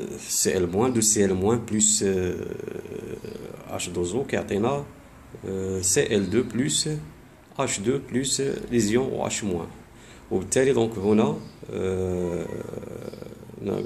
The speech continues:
نكون قد، آه، بينا الحصول على الغازين الناتجين. إذن، آه، مزايا التحليل الكهربائي وهو،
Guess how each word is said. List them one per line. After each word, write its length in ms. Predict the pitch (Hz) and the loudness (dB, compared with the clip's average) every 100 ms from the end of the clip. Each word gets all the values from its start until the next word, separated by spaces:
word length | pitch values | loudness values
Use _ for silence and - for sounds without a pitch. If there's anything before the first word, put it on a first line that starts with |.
| 110 | -4
نكون 380 | 107 107 127 101 | -4 0 0 0
قد، 340 | - 120 120 | -2 -4 -2
آه، 1080 | 139 139 - - - - - - - 50 95 | -4 -6 -16 -20 -20 -20 -20 -10 -8 -6 0
بينا 640 | 98 120 110 107 120 135 - | 6 6 8 6 4 2 -4
الحصول 460 | - - - 117 117 | -6 -6 -2 0 4
على 320 | 95 104 117 - | 4 4 0 -2
الغازين 500 | 104 101 98 120 127 | 2 6 6 4 2
الناتجين. 800 | - 117 113 110 101 87 85 80 - - - - - - | 0 2 2 2 2 4 4 0 -8 -16 -16 -16 -8 2
إذن، 580 | 117 139 151 147 147 143 - - - - - - - - - - - - | 6 8 8 10 8 6 -4 -16 -20 -20 -20 -20 -20 -20 -20 -16 -6 2
آه، 500 | 110 107 104 101 98 | 6 8 8 6 6
مزايا 600 | 135 120 120 113 110 117 | 4 8 10 10 6 0
التحليل 320 | - 110 104 | -6 0 2
الكهربائي 480 | 104 92 90 92 151 | 4 4 4 4 6
وهو، 440 | 131 98 117 - | 6 4 2 0